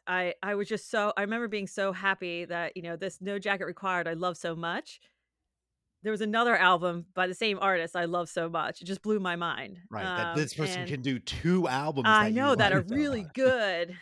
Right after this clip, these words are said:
Speaker 2: <laughs> Right.
Speaker 1: Um,
Speaker 2: <clears throat>
Speaker 1: and so, you know, there's a lot of, uh, nostalgia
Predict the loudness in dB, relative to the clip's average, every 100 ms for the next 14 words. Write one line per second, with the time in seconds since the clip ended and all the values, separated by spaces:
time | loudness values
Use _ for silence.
0 | -18 -10 -4 -2 0 0 -2 -4 -12 -16
1 | -20 -18 -12 -4 -4 -4 -6 -2 0 2
2 | 2 0 -4 -2 0 -2 -4 -4 0 2
3 | 4 2 0 0 -2 -6 -4 -2 -2 -4
4 | -6 -4 0 0 0 -2 0 0 -2